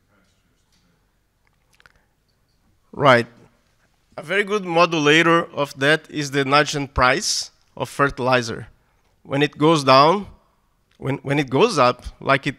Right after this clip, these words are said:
Speaker 2: it did, you know, a big spike last year, I got a lot of extension calls.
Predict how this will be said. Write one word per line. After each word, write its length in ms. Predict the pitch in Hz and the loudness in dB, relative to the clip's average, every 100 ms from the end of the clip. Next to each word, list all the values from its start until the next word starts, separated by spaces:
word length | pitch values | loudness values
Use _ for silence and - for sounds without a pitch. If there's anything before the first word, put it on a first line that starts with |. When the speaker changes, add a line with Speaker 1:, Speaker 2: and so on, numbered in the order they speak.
| - | -12
Speaker 2:
it 180 | 139 123 | -10 -4
did, 240 | 156 180 | -2 -2
you 80 | 147 | -2
know, 340 | 143 170 185 - - | 0 -2 -6 -16 -20
a 100 | - | -20
big 200 | 127 156 | -8 -6
spike 360 | 147 - 135 143 | -6 0 0 2
last 260 | 143 139 - | -4 -4 -4
year, 260 | 135 170 185 _ _ _ _ _ _ _ _ _ | -2 -2 -4 _ _ _ _ _ _ _ _ _
I 180 | 120 143 | -4 -2
got 220 | 175 165 | 0 0
a 80 | 143 | 0
lot 160 | 135 147 | 0 0
of 140 | - | -2
extension 560 | 131 - 143 135 135 117 | -6 -4 -4 -4 -8 -8
calls. 680 | 143 127 110 120 - - | -2 -2 -2 -8 -16 -18